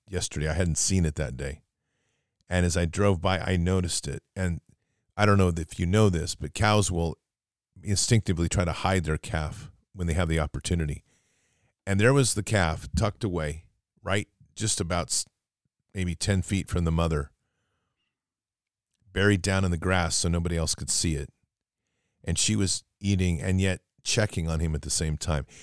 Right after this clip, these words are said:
There's just a n-, base nurturing that animals have that we should have that's beautiful.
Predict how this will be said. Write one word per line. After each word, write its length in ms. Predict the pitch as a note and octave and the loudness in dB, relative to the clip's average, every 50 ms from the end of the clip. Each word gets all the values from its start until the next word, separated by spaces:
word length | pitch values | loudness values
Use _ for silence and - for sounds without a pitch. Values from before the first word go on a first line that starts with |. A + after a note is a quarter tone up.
| - - - | -20 -6 0
There's 200 | - G2+ G2+ - | 2 2 4 4
just 220 | - D3 - - A#2+ | 4 2 2 2 2
a 140 | G2 F2 D#2+ E2+ - - - - F2+ F#2 F2+ | 0 0 -2 -6 -14 -20 -20 -20 -18 -10 -8
n-, 100 | F#2 F2 - - - | -8 -8 -8 -8 -4
base 320 | G2+ G#2 A2+ - - - | 0 2 2 2 2 0
nurturing 760 | F2 E2+ F2 F2+ G2+ - - - A2+ G2 F#2+ E2+ D2+ C#2+ C#2+ - _ - | 0 0 0 0 0 0 -2 -2 -2 0 0 0 -2 -4 -6 -10 _ -8
that 160 | G2 F2 - - | -8 -8 -6 -4
animals 460 | F#2 F#2 F#2+ G2 F#2+ F#2 E2+ - - | -2 0 2 2 2 2 0 -2 -2
have 460 | - F2 E2 E2 E2 D#2 D2 - - - | -2 -2 0 0 0 -2 -4 -6 -8 -10
that 120 | - - | -8 -8
we 220 | D2+ F#2+ G2+ G2 F2+ | -4 -2 -2 -2 0
should 360 | - - - B2+ C3+ C3+ A2+ | 0 0 2 2 2 2 2
have 440 | - D#2+ C#2 C2+ - - - - - - _ _ _ _ _ _ _ _ _ _ _ _ _ _ _ _ _ _ _ _ _ _ _ _ _ _ _ _ | 0 -2 -2 -4 -6 -8 -12 -16 -20 -20 _ _ _ _ _ _ _ _ _ _ _ _ _ _ _ _ _ _ _ _ _ _ _ _ _ _ _ _
that's 260 | - F2 F2 - - - - - _ - | -4 -4 -4 -4 -6 -8 -12 -18 _ -6
beautiful. 680 | F2 F#2+ G#2 G#2+ G2+ - - B2 A#2+ A2+ A#2 C#3+ | -2 0 2 4 2 2 2 0 -2 -2 -4 -8